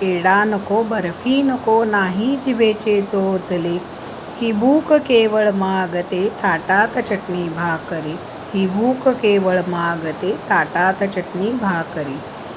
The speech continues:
प्रत्येक प्रश्नाचे तुला जर योग्य उत्तर पाहिजे, तू ज्ञानबाची एकदा वाचून घे ज्ञानेश्वरी.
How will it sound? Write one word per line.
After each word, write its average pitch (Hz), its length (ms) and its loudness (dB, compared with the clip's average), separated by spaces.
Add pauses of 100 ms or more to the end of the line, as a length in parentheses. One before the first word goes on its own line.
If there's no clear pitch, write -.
(240)
प्रत्येक 202 540 -2
प्रश्नाचे 208 960 0
तुला 226 300 4
जर 202 200 0
योग्य 247 540 4
उत्तर 247 420 2
पाहिजे, 180 880 0 (760)
तू 208 80 0
ज्ञानबाची 202 1300 2
एकदा 175 400 0 (140)
वाचून 202 600 2
घे 196 360 2
ज्ञानेश्वरी. 160 1040 -4